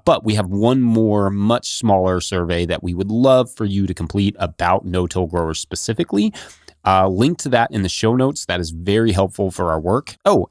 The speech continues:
and, uh, if you haven't already, check out the No-Till Growers YouTube channel. That thing is back up and jamming again for another season with lots of very good guides and informative videos for everything from onion, tomato, pepper, and spinach production, uh, to demystifying the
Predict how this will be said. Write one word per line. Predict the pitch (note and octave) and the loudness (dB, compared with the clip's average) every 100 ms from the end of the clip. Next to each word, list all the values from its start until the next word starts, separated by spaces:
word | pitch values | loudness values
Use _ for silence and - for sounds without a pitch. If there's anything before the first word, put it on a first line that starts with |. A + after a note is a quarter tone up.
| - | -2
and, | C#3+ D3 C#3+ | 0 0 -2
uh, | - B2+ B2+ | 0 2 2
if | - A#2+ | 0 0
you | C3 | 2
haven't | F#3 C3 | 2 2
already, | E2+ F2 A#2 | 0 0 -2
check | C3+ C#3 | -2 -2
out | C3+ | 0
the | B2+ | 0
No-Till | B2 C3 | 0 0
Growers | A#2 A#2+ A2 | 0 0 2
YouTube | B2+ G#2+ E2 | -2 -4 -4
channel. | E2+ D#2 D2+ - - | -4 -6 -8 -12 -4
That | G#2 - | -2 2
thing | G#2+ | 2
is | F2+ | 2
back | G2 - | 0 0
up | G2+ | -4
and | F#2+ | -2
jamming | F#2 F#2+ G2+ D#2 | -2 0 -2 -2
again | E2 F2+ | -2 -2
for | E2 | -2
another | F2+ F2+ F2 | -2 0 -2
season | G#2 F2+ D#2 | -2 -2 -4
with | D#2 - | -8 0
lots | F2 - | 0 0
of | F2+ D#2 - - _ - | -6 -8 -16 -20 _ -2
very | G2+ G2 F#2+ - - | 2 4 2 0 -6
good | G2 G2+ G2+ G#2 G#2+ | 2 4 4 0 -2
guides | F#2 F2 G2 F#2+ - | 0 2 0 -2 -6
and | G2 F#2 | -4 -2
informative | F2+ G2+ F#2+ F#2 | -2 -2 -2 0
videos | F2+ A2 F2 - | 0 0 -2 -6
for | - F2 E2+ E2+ | -10 -6 -4 -2
everything | F2 F2+ F2 F2+ | -2 -2 -2 -4
from | E2 F2+ E2+ E2 - - _ _ | -2 -2 -2 -6 -10 -20 _ _
onion, | G#2+ G#2+ G2+ G2 | 0 4 4 2
tomato, | G2+ G2 G2 F#2+ | 2 2 4 2
pepper, | - F#2+ F#2 F2 | 0 -2 0 0
and | D#2+ | -2
spinach | - C3+ B2+ | 0 0 0
production, | B2 B2+ - B2+ B2 B2 - - _ - | 2 2 2 2 2 2 -4 -20 _ -6
uh, | E2+ E2 D#2+ | -2 0 0
to | - F#2 E2+ D#2+ | -2 -2 -2 -4
demystifying | D#2+ E2 D#2+ E2 F#2 E2 D#2 | -6 -4 -6 -4 -4 -2 -4
the | D2+ D#2 | -6 -6